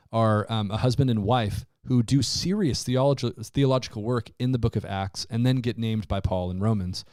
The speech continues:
I mean, there, there's this orator named Apollos who's brilliant, but he has some theological confusion.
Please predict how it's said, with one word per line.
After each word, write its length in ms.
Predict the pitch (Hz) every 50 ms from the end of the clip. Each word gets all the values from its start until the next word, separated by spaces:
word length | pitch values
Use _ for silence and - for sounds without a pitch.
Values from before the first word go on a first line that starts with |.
| - -
I 40 | - -
mean, 140 | - 120
there, 160 | 120 127 135 139
there's 380 | 135 135 113 120 120 113 -
this 180 | - 107 - - -
orator 400 | - 117 123 131 131 113 110 104
named 240 | 104 101 101 98 95
Apollos 680 | 90 - - 113 123 123 104 92 90 - - - - - - _ _ _ -
who's 180 | 107 104 87
brilliant, 520 | - - 104 110 131 135 120 104 101 95 -
but 100 | 107 107
he 40 | 113
has 120 | 113 110 -
some 120 | 110 98
theological 580 | - 117 110 98 101 104 110 - - - 127 120
confusion. 540 | - 135 123 - 139 135 135 160 165 170